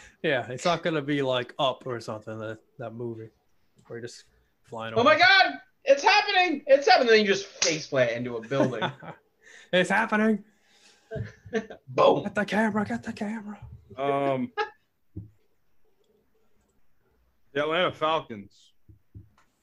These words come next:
Speaker 3: gonna keep this short
Speaker 1: Yeah.
Speaker 3: and sweet. They suck.
Speaker 2: They stink.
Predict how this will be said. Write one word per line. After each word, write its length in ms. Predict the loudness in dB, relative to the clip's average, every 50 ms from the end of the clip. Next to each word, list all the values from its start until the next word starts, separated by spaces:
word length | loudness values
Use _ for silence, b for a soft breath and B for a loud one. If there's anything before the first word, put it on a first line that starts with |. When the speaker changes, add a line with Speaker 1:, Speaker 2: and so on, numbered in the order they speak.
| -18 -16
Speaker 3:
gonna 60 | -16 -14
keep 200 | -12 -12 -12 -10
this 120 | -10 -10
short 220 | -8 -4 -4 -4
Speaker 1:
Yeah. 60 | -4 -4
Speaker 3:
and 100 | -8 -12
sweet. 320 | -14 -12 -12 -12 -12 -12 -14 _ _ _ _ _ _ _ _ _ _ _ _ _ _ _ _ _ _
They 100 | -2 -2 -2
suck. 400 | -2 0 2 2 2 0 -2 -6 _ _ _ _ _ _ _ _ _ _ _ _ _ _ _ _ _ _ _ -18
Speaker 2:
They 100 | -16 -14
stink. 600 | -12 -12 -12 -12 -14 -16 -16 -16 -20 -20 -20